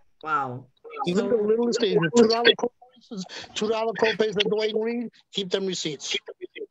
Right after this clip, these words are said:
Speaker 2: Get the two bucks back. Nice
Speaker 1: That's
Speaker 2: pair of
Speaker 1: a
Speaker 2: jeans,
Speaker 1: great
Speaker 2: nice
Speaker 1: tip.
Speaker 2: cup.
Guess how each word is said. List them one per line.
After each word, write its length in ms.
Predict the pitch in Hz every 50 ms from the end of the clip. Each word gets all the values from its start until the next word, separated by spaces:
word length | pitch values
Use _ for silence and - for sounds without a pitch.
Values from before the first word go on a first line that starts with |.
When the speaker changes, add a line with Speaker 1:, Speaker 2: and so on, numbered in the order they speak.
| _ - - - - - -
Speaker 2:
Get 100 | 160 151
the 80 | 175
two 160 | 160 - 190
bucks 280 | 175 160 185 170 - -
back. 300 | 165 165 160 151 - - - _ _ _ _ _ _ -
Nice 360 | 170 160 156 151 156 175 175
Speaker 1:
That's 120 | 180 190 214
Speaker 2:
pair 120 | 196 185
of 80 | 170 160
Speaker 1:
a 20 |
Speaker 2:
jeans, 280 | 151 196 202 208 392 381
Speaker 1:
great 280 | 381 392 392 381 370 - - - - -
Speaker 2:
nice 140 | 554 - -
Speaker 1:
tip. 100 | - 381
Speaker 2:
cup. 200 | - 415 440 453